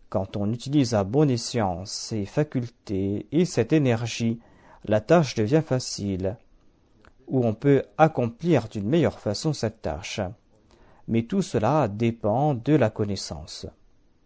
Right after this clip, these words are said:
Si l'on n'utilise pas à bon escient ces aptitudes, l'on peut subir des torts même dans des situations ordinaires. Ainsi,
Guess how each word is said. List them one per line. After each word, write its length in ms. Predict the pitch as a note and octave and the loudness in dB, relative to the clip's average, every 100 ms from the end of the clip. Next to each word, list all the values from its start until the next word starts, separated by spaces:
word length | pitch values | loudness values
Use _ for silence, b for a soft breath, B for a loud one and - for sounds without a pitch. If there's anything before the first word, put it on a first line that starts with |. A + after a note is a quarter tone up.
| _ _ _ _ _ _ _ - _ _ _ _ - _ _ - | _ _ _ _ _ _ _ -20 _ _ _ _ -20 _ _ -14
Si 280 | - D3 C#3 | -4 2 4
l'on 220 | A#2 G2+ | 4 4
n'utilise 460 | C#3+ D3+ C3 B2 | 0 0 -4 -4
pas 300 | - G#2 F2+ - | -2 -2 -2 -4
à 160 | A2 | -4
bon 240 | G2 C#3+ D#3 | 0 2 4
escient 360 | B2 - A#2 G2+ | 2 -2 -4 -4
ces 240 | - G2+ | -6 -2
aptitudes, 840 | D3 - A2 - A#2 C3+ B2+ A2+ A#2 - - b b b | -2 -2 -10 -6 -4 -2 2 0 0 -10 -20 b b b
l'on 180 | A#2+ A#2 | 0 0
peut 260 | C#3 F3 | 4 4
subir 560 | C#3 - A#2+ D#3 D3+ A2 | 4 -4 -2 4 4 4
des 120 | G#2+ | -4
torts 520 | - D#3+ C3 G2 A2+ | 2 6 6 6 0
même 480 | A2 D#3+ C#3 A2 G#2 | 0 2 2 0 0
dans 200 | A#2 A2+ | 2 2
des 180 | A2 D3 | 2 0
situations 800 | - - - A#2 A2 - D#3+ A#2+ - | -2 -6 -2 -2 -2 -2 0 0 -2
ordinaires. 840 | C#3 A2+ A2+ G2 E2+ E2 G2+ F2 G#2 - _ - _ _ _ - b b b b b b - | -4 -4 -10 -8 -8 -10 -12 -14 -16 -20 _ -20 _ _ _ -20 b b b b b b 4
Ainsi, 640 | E3 D#3 - A2 A#2+ - | 4 4 -2 -2 -2 -2